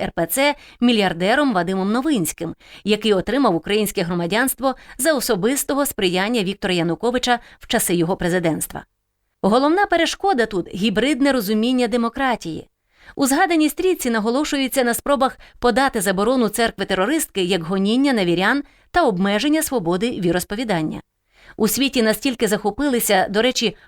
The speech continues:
правильно зробили, боротьбою за рівні права, що пропустили такий крихкий, ламкий,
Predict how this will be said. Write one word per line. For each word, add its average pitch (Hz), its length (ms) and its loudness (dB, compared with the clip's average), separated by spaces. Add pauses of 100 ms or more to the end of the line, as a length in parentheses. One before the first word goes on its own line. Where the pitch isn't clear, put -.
(100)
правильно 180 440 2
зробили, 285 460 0 (220)
боротьбою 233 760 2
за 220 140 2
рівні 180 280 0
права, 233 400 -2 (260)
що 294 260 0
пропустили 302 600 0
такий 294 280 0
крихкий, 247 640 0
ламкий, 208 600 0